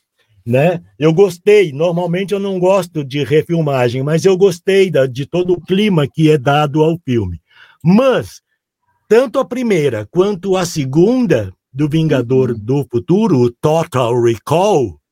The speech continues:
Speaker 1: né, que é o
Speaker 2: Uhum.
Speaker 1: nome em inglês, né, é, o, o conto é a base, é a
Speaker 2: Sim.
Speaker 1: base.
Speaker 2: É a
Speaker 1: Todo o
Speaker 2: inspiração
Speaker 1: re-,
Speaker 2: principal
Speaker 1: é,
Speaker 2: ali, né?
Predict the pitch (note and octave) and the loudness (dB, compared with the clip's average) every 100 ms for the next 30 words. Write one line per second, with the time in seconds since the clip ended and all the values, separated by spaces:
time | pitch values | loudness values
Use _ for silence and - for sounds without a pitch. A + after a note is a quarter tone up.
0 | _ - F#2+ C3+ E3 E3+ G#2+ G#2+ B2+ C3 | _ -10 -4 -2 -2 -4 -6 -2 -2 -2
1 | A2 G#2+ A#2+ A#2+ A#2+ C#3+ F#3 G#3 A2+ F#2+ | -2 -4 -4 -2 0 2 2 0 -2 -6
2 | C3 A3 - _ _ _ _ _ _ _ | -6 -6 -6 _ _ _ _ _ _ _
3 | _ _ _ _ _ - G3+ A3 A3 - | _ _ _ _ _ -2 0 2 0 -6
4 | _ _ _ _ _ _ - F#3 F3+ - | _ _ _ _ _ _ -4 0 0 0
5 | F3+ E3 F3+ G#3 C#4+ C#4 - D#3 - G3 | -2 0 2 2 2 -4 -10 -12 -8 -4
6 | G#3+ - C4 G3 B3 B3 D#3+ G#2+ F#2+ _ | -4 -2 -4 0 0 0 -4 -10 -14 _
7 | _ _ _ _ _ - E3+ - G#3 E3 | _ _ _ _ _ -10 -10 -4 -4 0
8 | F#3+ F#3 C3 G#2+ G2 G2 _ _ _ _ | 0 0 -4 -12 -16 -18 _ _ _ _
9 | _ A#3+ C4+ - E3 F3+ G#3+ F#3+ D#3 E3+ | _ -2 2 0 0 0 2 0 -2 -2
10 | F3+ D3+ D3 E3 - - - C#3+ C#3 C3+ | -2 -2 -6 -6 -6 -8 -4 0 2 2
11 | D3+ B2 B2 B2 | 2 -2 -6 -8